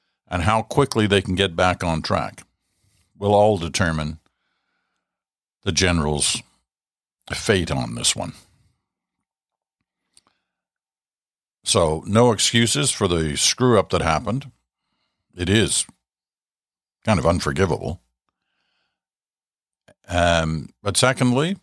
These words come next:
leader must be a leader. Leader must stand forward when things go wrong and be accountable and be responsible.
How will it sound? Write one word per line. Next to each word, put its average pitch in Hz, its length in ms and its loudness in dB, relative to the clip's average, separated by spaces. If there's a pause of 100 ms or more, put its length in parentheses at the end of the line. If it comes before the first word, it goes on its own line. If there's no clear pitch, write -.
(2750)
leader 135 260 2
must 123 260 2
be 120 120 2
a 107 60 2
leader. 85 300 0
Leader 98 280 2
must 101 200 4
stand 101 300 2
forward 113 400 0
when 87 480 -2 (560)
things 107 240 2
go 98 140 2
wrong 92 360 2
and 87 140 0
be 92 120 2
accountable 82 520 -2 (500)
and 90 160 -2
be 95 120 2
responsible. 85 720 -2